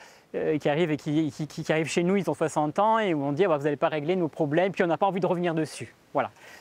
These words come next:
Ça, c'est, ça, c'est une première des objections. Euh, ça va être de se retrouver en face, euh, bah, de, de son ancien conjoint qu'on n'a pas, que la personne n'a pas forcément envie de revoir parce qu'il y a eu des disputes. Euh,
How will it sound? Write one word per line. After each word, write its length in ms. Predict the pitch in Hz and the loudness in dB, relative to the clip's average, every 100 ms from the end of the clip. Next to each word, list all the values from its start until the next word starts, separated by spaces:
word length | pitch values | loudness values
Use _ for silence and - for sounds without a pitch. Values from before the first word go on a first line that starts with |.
| - | -4
Ça, 160 | 165 | -2
c'est, 160 | 165 165 | 0 -2
ça, 220 | - 175 | 0 0
c'est 220 | 156 139 | 0 -2
une 100 | 156 | -2
première 340 | 147 160 156 156 | -2 0 0 0
des 160 | 143 | 2
objections. 760 | 160 139 165 - 226 233 254 262 - - - - | 0 0 -4 -2 2 2 2 -2 -12 -20 -2 2
Euh, 400 | 151 147 147 147 | 2 4 2 2
ça 220 | - 170 | 2 2
va 120 | 160 | 2
être 240 | 175 180 | 2 0
de 100 | 170 | -4
se 120 | 156 - | -4 0
retrouver 580 | 180 180 180 165 190 | -2 0 0 2 2
en 160 | 185 160 | 4 2
face, 400 | - 175 175 - | 2 2 2 0
euh, 260 | 160 151 147 - - - | 0 2 0 -4 -20 -8
bah, 300 | 135 143 147 | 0 2 2
de, 120 | 143 | 0
de 140 | 151 156 | 0 -2
son 200 | 180 170 | 0 0
ancien 340 | 170 - 185 | 0 0 -2
conjoint 420 | 170 185 160 196 208 | 0 0 2 2 2
qu'on 120 | 170 | 0
n'a 120 | 147 | 0
pas, 280 | 170 175 160 | 2 2 0
que 120 | - | -2
la 200 | 147 147 | 0 2
personne 260 | 151 - 180 | 0 0 -2
n'a 80 | |
pas 120 | 147 156 | 2 0
forcément 520 | 165 151 180 175 180 | 0 -4 -2 2 2
envie 160 | 156 | 0
de 80 | 151 | -2
revoir 420 | 147 151 151 175 | -2 0 0 0
parce 160 | - 147 | 0 -8
qu'il 100 | - | -2
y 20 | |
a 20 | 156 | 0
eu 40 | |
des 100 | 147 | 0
disputes. 580 | 147 - - 175 202 - | -4 -8 -2 0 2 2
Euh, 160 | 165 | 0